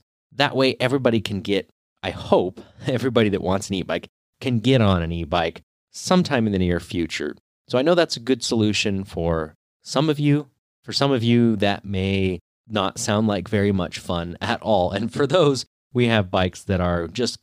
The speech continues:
complete and ready to ride. You don't have to worry about how any of that actually works. You can just get on the bike, ride it, and have fun. If you want to know more about motor kits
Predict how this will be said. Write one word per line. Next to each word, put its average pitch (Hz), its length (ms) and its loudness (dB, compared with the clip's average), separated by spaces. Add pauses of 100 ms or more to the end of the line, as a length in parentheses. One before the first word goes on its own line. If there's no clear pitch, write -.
complete 107 560 -4
and 90 420 0
ready 92 180 -2
to 85 80 -6
ride. 110 380 4
You 104 60 -2
don't 123 120 0
have 117 100 -4
to 104 80 0
worry 120 260 2
about 113 200 2
how 95 140 0
any 123 180 4
of 131 80 4
that 110 240 2
actually 123 480 0
works. 101 420 2 (200)
You 202 100 -2
can 196 80 -2
just 123 160 -2
get 113 120 2
on 92 120 0
the 90 60 0
bike, 87 340 -4 (240)
ride 90 240 2
it, 87 100 -4 (280)
and 87 260 -4 (120)
have 78 340 -6 (180)
fun. - 400 -10 (380)
If 120 200 -4
you 156 140 -4
want 196 300 -4
to 160 100 -2
know 143 640 4
more 113 380 4
about 95 420 0
motor 98 540 2
kits - 760 -6